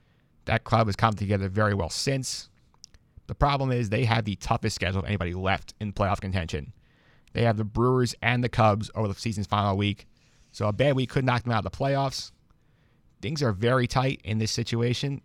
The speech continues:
and you could get a play-in game in the National League between the Cardinals and the N L West loser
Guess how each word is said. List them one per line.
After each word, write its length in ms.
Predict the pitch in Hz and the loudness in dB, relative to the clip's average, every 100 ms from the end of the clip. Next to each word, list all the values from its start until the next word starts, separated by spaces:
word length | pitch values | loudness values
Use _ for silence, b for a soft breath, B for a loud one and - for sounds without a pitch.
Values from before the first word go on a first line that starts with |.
| - | -6
and 380 | 101 101 98 - | -2 0 -2 -6
you 100 | 117 | -4
could 160 | - 160 | -2 2
get 140 | 160 | 2
a 60 | 120 | 2
play-in 340 | 139 147 110 | 0 0 2
game 220 | 104 95 | 0 0
in 40 | 76 | -2
the 60 | |
National 260 | 98 101 98 | -2 -2 -2
League 300 | 98 95 - _ _ | -4 -4 -8 _ _
between 240 | - 117 107 | -6 -4 -2
the 60 | |
Cardinals 480 | - 123 120 113 110 | 2 4 4 0 -2
and 180 | 104 113 | -2 -2
the 100 | 92 | 0
N 140 | 104 | -2
L 100 | 101 | 0
West 200 | 98 92 | 0 0
loser 380 | 107 117 85 - | 0 0 -2 -8